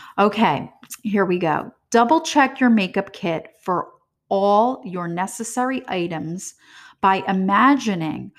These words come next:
what you use on the face from top to bottom. Face, eyes, cheeks, and lips. This mental checklist will save you from forgetting something every time.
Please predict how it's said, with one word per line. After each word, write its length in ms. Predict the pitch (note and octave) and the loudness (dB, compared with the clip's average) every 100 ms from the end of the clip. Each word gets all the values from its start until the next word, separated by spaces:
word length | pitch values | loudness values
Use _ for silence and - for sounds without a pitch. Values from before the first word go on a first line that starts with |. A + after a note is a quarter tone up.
| - _ - | -20 _ -2
what 260 | G3 - | 0 2
you 140 | A#3 A#3+ | 0 0
use 480 | G3+ F#3+ F#3+ F#3 - - | 0 0 -2 -2 -8 -4
on 240 | F3+ F3 | -2 0
the 80 | G#3 | -4
face 520 | G#3+ F3 E3+ E3+ F3 | -6 -2 -2 -2 -6
from 240 | - F#3+ F#3 | -8 -6 -6
top 380 | - D#3+ D#3 - | -4 0 0 -2
to 100 | G3 | -6
bottom. 560 | G#3+ B3+ C4+ - - - _ _ _ _ _ _ _ _ | 2 2 2 0 -8 -16 _ _ _ _ _ _ _ _
Face, 540 | - G#3 A3 A#3 - - | 0 2 2 0 -6 -6
eyes, 540 | F#3+ F#3 F#3 F#3 F#3 - _ | -2 0 0 -2 -8 -14 _
cheeks, 580 | - - G#3+ G3+ - - _ F3+ | -12 -6 -6 -6 -10 -16 _ -6
and 240 | F3+ E3+ | -6 -4
lips. 560 | D#3+ - - - - - - | -6 -8 -12 -14 -14 -16 -6
This 380 | G3 A#3 A#3 | 0 0 0
mental 440 | G#3+ G#3 G3 G3+ F#3+ | 0 0 0 -2 -4
checklist 960 | - D4+ D#4 F3+ E3 D#3+ - - - - _ _ _ _ | -2 -2 0 0 0 0 -4 -12 -14 -18 _ _ _ _
will 160 | G#3 F#3+ | -2 -2
save 520 | - - G#3+ A#3 A3+ | 0 0 2 4 2
you 320 | F#3 E3 D#3+ | 2 0 -2
from 320 | - - F3+ | -8 -4 -4
forgetting 560 | F3 F#3 F3 F3+ G3 G3+ | -4 -8 -2 -2 -2 -4
something 680 | - A3+ F3+ F#3 F#3 F3+ - - | -4 -6 -6 -8 -6 -8 -12 -6
every 320 | E3 E3 E3+ | -4 -2 -4
time. 580 | F3 A#3+ B3 B3 - - | -2 2 4 4 0 -6